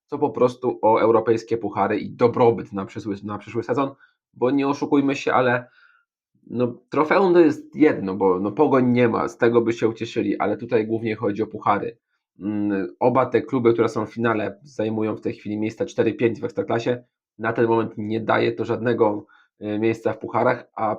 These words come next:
pieniądze z pucharów, no to są jednak pieniądze z pucharów. W Pogoni są potrzebne, w Legii są potrzebne, no, pokażcie mi klub w Ekstraklasie,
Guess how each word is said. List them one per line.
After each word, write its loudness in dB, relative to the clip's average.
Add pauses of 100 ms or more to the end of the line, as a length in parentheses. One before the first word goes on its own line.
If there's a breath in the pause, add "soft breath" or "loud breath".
(160)
pieniądze -2
z -14
pucharów, 0
no -4
to -10
są -10
jednak -4
pieniądze -2
z -18
pucharów. -2 (880)
W -20
Pogoni 2
są 0
potrzebne, 0
w -4
Legii 0
są -6
potrzebne, -2
no, -4
pokażcie -4
mi 0
klub -8
w -10
Ekstraklasie, -2